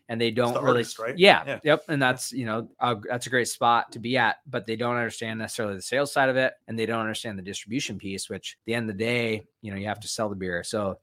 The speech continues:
Speaker 1: um, you know, I would argue it's almost better to come from the opposite angle of like, "Hey, if you can sell it, let's figure out how to make it."
Speaker 2: Backfill good beer.
Speaker 1: Um, yep.
Speaker 2: Yeah.
Speaker 1: And, um, that can be hard too. There's challenges, but
Speaker 2: Mm-hmm.
Speaker 1: I, so it definitely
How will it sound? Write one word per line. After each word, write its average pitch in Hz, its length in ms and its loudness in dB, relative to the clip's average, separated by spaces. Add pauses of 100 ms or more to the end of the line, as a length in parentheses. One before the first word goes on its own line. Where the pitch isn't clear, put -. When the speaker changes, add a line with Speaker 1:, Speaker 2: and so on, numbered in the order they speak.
(160)
Speaker 1:
um, 92 360 -2
you 98 80 -10
know, 101 60 -6
I 110 140 6
would 113 80 4
argue 101 400 0
it's - 180 -12 (220)
almost 95 280 -12
better 104 240 0
to 98 80 -6
come 95 280 -4
from 95 180 -8
the 98 60 -6
opposite 101 400 0
angle 92 360 -6
of 92 140 -6
like, 90 220 -6
"Hey, 113 200 -2
if 95 120 -4
you 131 100 0
can 92 140 -4
sell 113 320 2
it, 98 160 -2 (100)
let's 113 180 -4
figure 107 240 0
out 101 160 4
how 95 120 4
to 92 80 0
make 101 280 -4
it." 92 220 -4
Speaker 2:
Backfill 110 420 -2
good - 20 -10
beer. 110 100 -4
Speaker 1:
Um, 95 440 2 (100)
yep. 117 260 0
Speaker 2:
Yeah. 120 160 -12
Speaker 1:
And, 117 400 2
um, 98 440 0 (140)
that 110 160 4
can 92 100 -12
be 87 60 -10
hard 85 240 -4
too. 92 160 -6
There's 95 160 -6
challenges, 92 380 -6
but 90 280 -4
Speaker 2:
Mm-hmm. 120 200 -8 (220)
Speaker 1:
I, 131 120 4
so 143 160 4
it 127 160 2
definitely 147 540 4